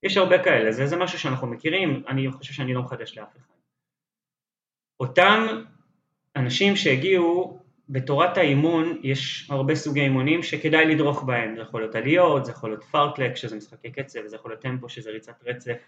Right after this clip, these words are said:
מהירה, יכול להיות אינטרוולים, מלא דברים, מלא סוגים. אבל אני מזהה שלאותו אדם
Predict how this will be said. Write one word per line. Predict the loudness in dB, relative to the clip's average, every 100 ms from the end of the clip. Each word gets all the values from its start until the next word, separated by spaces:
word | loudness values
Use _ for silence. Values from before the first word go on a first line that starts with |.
| _ _ _ _ _ -8
מהירה, | -4 0 2 2 2 -4 -16 _
יכול | -10 -8
להיות | -8
אינטרוולים, | -6 -6 0 4 4 4 2 0 -2 -4 -10 _ _ _ -20 -18 -10
מלא | 0 4 4
דברים, | 2 -2 -6 -4
מלא | -2
סוגים. | -2 -8 -18 -20 _ _ _
אבל | -2 4 4 4 0 -4 -14 _ _ -4
אני | 2 2
מזהה | 2 0 0 0 0 -4 -12
שלאותו | -12 -10 -8 -4 2 4
אדם | 4 4 2 0